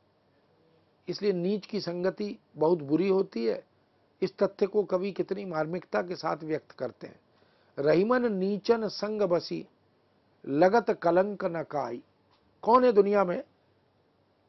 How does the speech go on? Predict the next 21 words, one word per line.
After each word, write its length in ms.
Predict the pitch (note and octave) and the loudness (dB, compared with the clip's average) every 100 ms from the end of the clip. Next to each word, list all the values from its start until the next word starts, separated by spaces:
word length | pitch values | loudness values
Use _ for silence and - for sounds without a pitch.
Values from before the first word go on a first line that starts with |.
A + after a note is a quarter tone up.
| _ E3+ | _ 0
जो 340 | G#3 G3 - _ _ _ _ _ _ E3 | 4 4 0 _ _ _ _ _ _ -2
नीच 360 | F3+ B3+ A3 | 2 2 0
आचरण 560 | - F3 E3+ G3 G3 F#3 - _ _ _ _ _ - | 4 4 6 4 2 -2 -12 _ _ _ _ _ 8
वाले 220 | E3+ F#3 | 8 8
व्यक्ति 400 | E3+ D#3+ - G3+ | 4 2 0 -8
की 100 | F#3 | -6
संगत 380 | - E3+ F3+ F#3 | -4 -2 -2 -2
में 160 | F#3 F3 | -2 6
रहे 320 | D3+ F#3 E3 _ _ _ _ _ _ _ _ _ _ _ _ _ _ _ _ _ - | 8 6 4 _ _ _ _ _ _ _ _ _ _ _ _ _ _ _ _ _ 6
और 140 | E3+ | 6
उसे 180 | D#3+ A#2+ | 8 0
कलंक 420 | - F3 F#3 F3 | 2 4 4 0
ना 160 | D#3+ B2 | -8 -6
लगे? 320 | A#2 G2 - _ _ _ _ _ _ _ _ _ _ _ - | -8 -12 -18 _ _ _ _ _ _ _ _ _ _ _ -2
कलंकित 400 | C3+ C3+ E3 D#3+ | -2 -2 -10 -6
तो 120 | F3+ | 0
होगा। 340 | A#3 A3+ G3 _ _ _ _ _ _ _ _ _ _ _ _ _ C#3 | 0 0 -8 _ _ _ _ _ _ _ _ _ _ _ _ _ -2
"दूध 460 | D3 B3 D4+ C#4+ | 4 8 8 6
कलारिन 580 | - G3 G3 G#3 A#3 A#3 | 6 8 10 10 8 4
हाथ 420 | E3+ D3+ F#3+ - | 2 6 6 4
लिए, 340 | F#3 F3+ F3 | -6 -2 -4